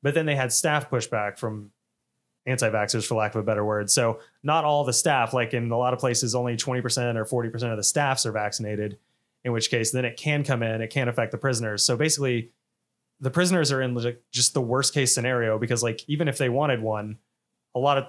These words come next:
they're not being offered one in a lot of these states. Uh, like I said, it's, it's seventeen that we know of. It could be, it's potentially nineteen. I doubt that Florida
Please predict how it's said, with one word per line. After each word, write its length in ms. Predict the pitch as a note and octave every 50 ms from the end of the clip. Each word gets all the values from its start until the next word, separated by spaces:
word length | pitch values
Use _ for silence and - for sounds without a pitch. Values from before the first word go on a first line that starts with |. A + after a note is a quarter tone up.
| D3+ C3+
they're 140 | D#3 D3+ D3+
not 200 | D3+ E3 D#3 C#3+
being 160 | C#3 B2 A#2
offered 340 | A#2+ C3 C3 - B2 G2+ A2+
one 280 | A2 G2+ F#2+ F#2+ G2+ - -
in 60 | C3
a 60 | B2
lot 180 | A#2+ A#2+ A#2+ A#2
of 60 | A2
these 180 | A2 G#2+ G#2 -
states. 540 | - C#3+ B2 G#2+ G2 - - - - - - _ _ _ _ _ _ _ _ -
Uh, 180 | B2 A2+ A2+ A2+
like 100 | A#2 A2+
I 40 | A2
said, 200 | - - A2+ A2
it's, 640 | A2+ A2 - - - - - - - - - - - _ _ _ _
it's 140 | C3+ B2 -
seventeen 800 | - - E3+ E3 E3 D3+ D3 - D#3 D3 D3 C#3+ C#3+ C#3+ C#3+ D3 - _ _ _
that 160 | - C#3+ C#3+ C3+
we 100 | C#3 C3
know 220 | B2+ B2+ B2 A#2+
of. 160 | A#2+ A#2+ A2+
It 60 | A#2+ A#2
could 160 | - C3 A#2+
be, 120 | B2 A#2+ A#2
it's 140 | A2 A2 -
potentially 440 | - A#2+ - C#3+ B2+ - A2+ A2 G#2+
nineteen. 500 | G#2+ G#2+ G#2+ G2 - A2 G2+ G2+ G2+ - _ _ _ _ _ _ _ -
I 80 | B2+ A#2+
doubt 300 | B2 C3 B2+ A#2+ A2+ A#2
that 180 | A#2+ A#2 -
Florida 380 | - - B2 A#2+ A#2+ A#2 A2+